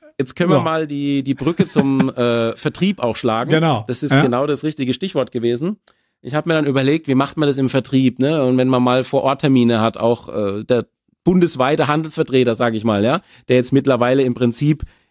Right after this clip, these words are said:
Speaker 1: eher für die Berliner Region im Übrigen ist, ja. Also das wurde
Speaker 2: Ja.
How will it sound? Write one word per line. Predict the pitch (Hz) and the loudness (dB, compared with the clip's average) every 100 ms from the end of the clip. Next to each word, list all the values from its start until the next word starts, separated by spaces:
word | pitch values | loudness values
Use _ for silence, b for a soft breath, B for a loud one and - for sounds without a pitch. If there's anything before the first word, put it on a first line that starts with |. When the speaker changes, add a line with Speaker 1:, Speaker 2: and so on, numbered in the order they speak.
| - | -2
Speaker 1:
eher | 127 135 131 _ | 0 0 -2 _
für | - 131 | -2 2
die | 120 | 2
Berliner | 123 143 127 | 2 2 2
Region | 113 104 104 | 0 0 0
im | 107 | 0
Übrigen | 110 104 101 92 | 0 0 -2 0
ist, | 92 | -2
ja. | 92 123 | -2 -4
Also | 113 107 | -2 -4
das | 104 - - | -4 -10 -4
wurde | 107 110 139 | -2 0 0
Speaker 2:
Ja. | 151 | -2